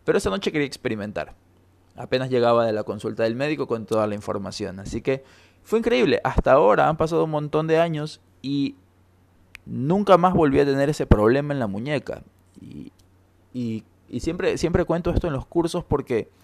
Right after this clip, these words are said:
me parece una forma muy dramática de cómo la imaginación puede tener efecto. Obviamente,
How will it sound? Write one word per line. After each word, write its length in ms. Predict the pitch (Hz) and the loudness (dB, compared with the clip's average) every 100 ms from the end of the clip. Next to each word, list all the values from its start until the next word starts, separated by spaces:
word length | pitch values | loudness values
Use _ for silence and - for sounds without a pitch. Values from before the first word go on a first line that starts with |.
| - _ - | -20 _ -12
me 100 | 120 | 0
parece 400 | 110 120 143 175 | 2 2 0 -2
una 220 | 165 160 | -2 -4
forma 720 | 151 - - 170 165 151 143 143 | -6 -8 2 4 4 0 -2 -4
muy 360 | 131 139 156 | -8 -8 -6
dramática 720 | 143 131 135 147 - 143 139 | -4 -4 -4 -6 -6 -6 0
de 140 | 120 110 | 0 2
cómo 260 | 143 139 | 0 2
la 80 | 139 | 2
imaginación 640 | 131 117 113 107 - 123 - | 0 -2 -4 -6 -2 -2 4
puede 260 | 117 113 | 6 6
tener 300 | 110 107 107 | 4 2 0
efecto. 600 | 104 - 101 - _ - _ _ - - _ | -2 -4 -6 -6 _ -20 _ _ -20 -20 _
Obviamente, 680 | - 117 131 135 135 147 143 | -6 -2 -2 -4 0 0 0